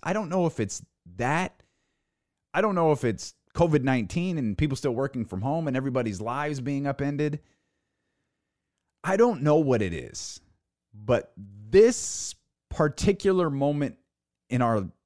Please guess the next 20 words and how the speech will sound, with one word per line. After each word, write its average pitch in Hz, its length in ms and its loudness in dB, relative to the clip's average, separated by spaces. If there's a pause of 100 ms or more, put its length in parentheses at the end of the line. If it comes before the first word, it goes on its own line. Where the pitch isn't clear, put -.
history 87 640 -4
is 98 160 -2
hitting 135 280 2
differently. - 540 -10 (2750)
I 160 60 2
don't 240 180 2
recall, 156 480 0
like, 127 300 -2 (1000)
I - 60 -6
don't 247 80 0
recall 202 340 0
statements 127 680 -4
like 92 200 -2 (260)
this - 520 -8 (280)
from 101 160 -4
Russell 98 280 -2
Wilson, 85 480 -4
you 87 120 -14
know, 73 180 -10 (400)
during 110 380 0